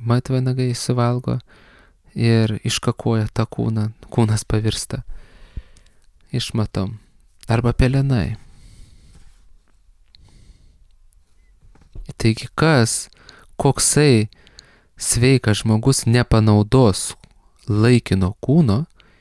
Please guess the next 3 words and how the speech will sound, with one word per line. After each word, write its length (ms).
įgauti 720
amžiną 680
gėrį? 440